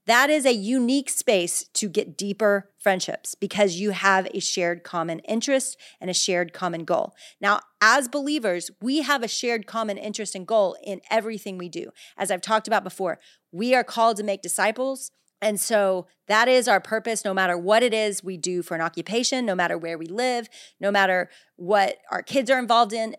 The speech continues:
That is our purpose everywhere we go with everyone we meet, that we are to be giving away the love of God and helping people follow him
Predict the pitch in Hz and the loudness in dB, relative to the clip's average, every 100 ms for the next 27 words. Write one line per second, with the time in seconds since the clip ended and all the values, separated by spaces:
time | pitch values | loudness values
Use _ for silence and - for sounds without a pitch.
0 | - 233 254 294 269 247 - 220 196 - | -2 4 6 6 4 0 0 -4 -6 0
1 | 208 208 202 196 190 165 196 185 170 - | 2 4 2 2 2 4 6 6 2 -4
2 | _ _ - 214 208 220 208 196 180 170 | _ _ 0 2 4 4 4 0 -2 -6
3 | 165 - _ 202 196 220 - 196 - 190 | -8 -12 _ 2 2 0 2 2 2 -2
4 | 185 175 165 - _ _ 226 240 220 202 | -2 -6 -8 -12 _ _ 2 2 2 2
5 | 185 175 175 165 151 180 170 165 160 - | 2 2 2 2 2 4 4 4 0 -6
6 | 156 208 190 175 175 175 175 170 165 165 | -4 -4 -4 -8 -8 -4 0 0 -2 -4
7 | 160 | -8